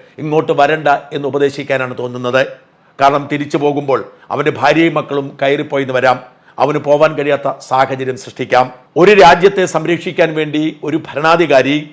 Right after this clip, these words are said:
ഒരു നിയമം കൊണ്ടുവരുമ്പോൾ അത് എങ്ങനെയാണ് ദുരുപയോഗിക്കപ്പെടുന്നത് എന്നതിൻ്റെ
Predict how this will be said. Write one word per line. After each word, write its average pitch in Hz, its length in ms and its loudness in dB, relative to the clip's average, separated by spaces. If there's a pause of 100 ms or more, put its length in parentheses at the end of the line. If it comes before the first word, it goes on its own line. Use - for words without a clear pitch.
(240)
ഒരു 165 120 2
നിയമം 185 380 0
കൊണ്ടുവരുമ്പോൾ 135 580 -2 (380)
അത് 170 180 4
എങ്ങനെയാണ് 170 640 -2
ദുരുപയോഗിക്കപ്പെടുന്നത് 156 960 -2
എന്നതിൻ്റെ 147 520 -4